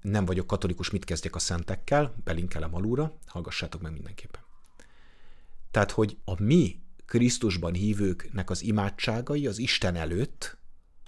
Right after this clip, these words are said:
olyanok, mint aranypohárban lévő füstölőszer.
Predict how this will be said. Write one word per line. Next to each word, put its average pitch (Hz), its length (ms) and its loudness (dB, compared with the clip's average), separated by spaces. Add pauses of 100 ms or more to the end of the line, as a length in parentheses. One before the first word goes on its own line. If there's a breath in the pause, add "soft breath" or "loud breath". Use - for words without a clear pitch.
(320 soft breath)
olyanok, 120 400 4
mint 110 200 2
aranypohárban 90 880 2
lévő 87 340 0
füstölőszer. - 1080 -4